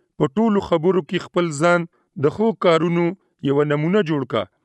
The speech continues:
ستا په تعلیم کې د پاکوالي او دروندوالي وي، او ستا کلام دې دومره صحیح وي چې څوک پکې څه ویلی نشي. د دې دپاره چې مخالف په موږ کې څه غیب ونه مومي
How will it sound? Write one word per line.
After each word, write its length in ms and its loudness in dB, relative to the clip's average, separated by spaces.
ستا 260 2
په 220 0
تعلیم 320 0
کې 140 -6
د 180 -2
پاکوالي 640 2
او 160 4
دروندوالي 640 0
وي، 180 -6
او 140 0
ستا 260 2
کلام 400 0
دې 260 -8
دومره 320 2
صحیح 280 -4
وي 140 -2
چې 80 -4
څوک 320 -2
پکې 300 -4
څه 200 -6
ویلی 300 0
نشي. 320 -4
د 80 -2
دې 160 2
دپاره 460 2
چې 260 -4
مخالف 480 0
په 140 -2
موږ 220 0
کې 100 -6
څه 200 -2
غیب 300 -2
ونه 280 2
مومي 280 0